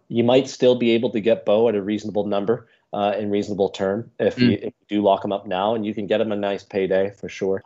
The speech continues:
Speaker 1: Um, but yeah, no, I think both of those, um, your last two gifts are very good. Mine, my next one,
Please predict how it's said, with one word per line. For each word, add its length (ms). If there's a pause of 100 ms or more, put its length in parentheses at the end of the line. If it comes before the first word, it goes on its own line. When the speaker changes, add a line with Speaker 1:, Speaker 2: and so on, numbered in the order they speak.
Speaker 1:
Um, 720
but 100
yeah, 360
no, 200
I 60
think 260
both 240
of 60
those, 480
um, 440
your 140
last 240
two 100
gifts 240
are 60
very 240
good. 280 (320)
Mine, 520 (720)
my 140
next 280
one, 300